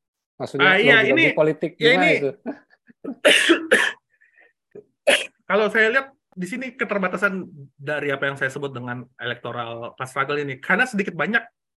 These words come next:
Speaker 2: walaupun dia membawa ar-, retorika ra-, radikal ya, tapi upaya untuk memenangkan,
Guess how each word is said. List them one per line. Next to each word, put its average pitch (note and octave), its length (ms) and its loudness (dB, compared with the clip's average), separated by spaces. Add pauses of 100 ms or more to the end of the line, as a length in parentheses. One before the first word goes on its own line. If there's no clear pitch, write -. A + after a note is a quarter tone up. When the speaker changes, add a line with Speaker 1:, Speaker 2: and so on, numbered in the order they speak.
(240)
Speaker 2:
walaupun F#3+ 260 2
dia F#3+ 140 0
membawa F#3 420 0
ar-, D#3 300 -6 (320)
retorika E3 1120 0 (340)
ra-, E3 300 -2
radikal F#3 420 0
ya, C3 140 -6
tapi A3 400 -4 (320)
upaya C#4+ 480 4
untuk G#3 180 -2
memenangkan, D#3+ 640 -2